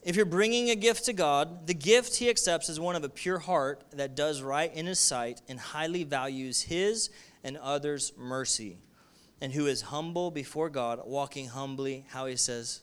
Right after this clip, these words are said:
to walk. That's what he accepts. That's what he loves. The next thing that Jesus said in this verse,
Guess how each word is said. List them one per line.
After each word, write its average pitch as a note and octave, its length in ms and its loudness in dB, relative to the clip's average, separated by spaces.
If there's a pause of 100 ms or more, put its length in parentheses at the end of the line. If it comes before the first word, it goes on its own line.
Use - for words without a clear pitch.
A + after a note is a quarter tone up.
(100)
to A#2+ 100 -8
walk. G#2+ 420 -10 (500)
That's C#3+ 280 -6
what C3 120 -10
he C3 120 -6
accepts. A2+ 420 -4
That's C3 200 -6
what A#2+ 80 -10
he A#2+ 100 -6
loves. G#2+ 460 -6 (640)
The D#3+ 100 0
next G3 220 4
thing D#3+ 240 2
that D3 120 4
Jesus D#3 360 2
said E3 160 6
in C#3+ 80 0
this C3 140 -2
verse, D#3+ 420 0